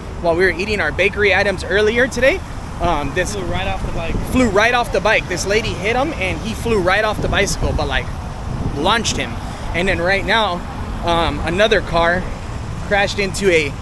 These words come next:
Speaker 1: a D H L truck. So, yeah, driving in Paris, renting a car in Paris is probably not the best idea if you are planning on coming on out here. There's also really good public transportation here in the city, just like most other European cities. So buses,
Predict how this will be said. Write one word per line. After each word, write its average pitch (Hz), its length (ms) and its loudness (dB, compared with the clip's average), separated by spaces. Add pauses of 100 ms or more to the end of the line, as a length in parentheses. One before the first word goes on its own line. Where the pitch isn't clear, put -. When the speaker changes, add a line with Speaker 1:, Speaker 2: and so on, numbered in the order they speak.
(240)
Speaker 1:
a 156 80 0
D 180 180 -2
H 190 240 2
L 196 160 4
truck. 139 320 -2 (280)
So, 147 280 -2 (520)
yeah, 180 160 2
driving 220 400 0
in 208 100 -4
Paris, 220 420 0
renting 277 280 4
a 226 40 2
car 247 240 0
in 220 100 0
Paris 147 360 -4
is 143 80 -8
probably 190 280 -4
not 165 160 -4
the 143 80 -6
best 139 220 -6
idea 123 400 -4 (680)
if 143 140 0
you 139 160 6
are 135 180 4
planning 135 320 2
on 123 120 0
coming 131 260 2
on 123 140 2
out 127 200 2
here. 123 240 2 (420)
There's 156 160 6
also 220 260 4
really 190 220 4
good 170 140 2
public 185 280 2
transportation 185 680 2
here 165 140 4
in 160 80 2
the 147 80 -2
city, 180 220 4
just 170 200 2
like 170 140 4
most 175 280 4
other 208 160 6
European 165 500 2
cities. 170 300 2
So 156 220 4 (420)
buses, 190 640 4